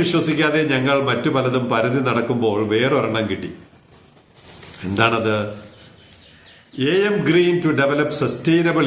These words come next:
aviation fuel project in U P with an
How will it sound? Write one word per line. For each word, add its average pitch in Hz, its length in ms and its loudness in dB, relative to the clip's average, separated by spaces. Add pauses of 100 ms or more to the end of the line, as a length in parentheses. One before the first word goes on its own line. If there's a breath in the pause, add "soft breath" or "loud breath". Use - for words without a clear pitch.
aviation 139 500 2 (120)
fuel 127 320 0 (100)
project 117 420 0 (280)
in 120 80 0 (420)
U 143 60 4 (180)
P 170 100 4 (960 loud breath)
with 120 180 -2
an 139 80 0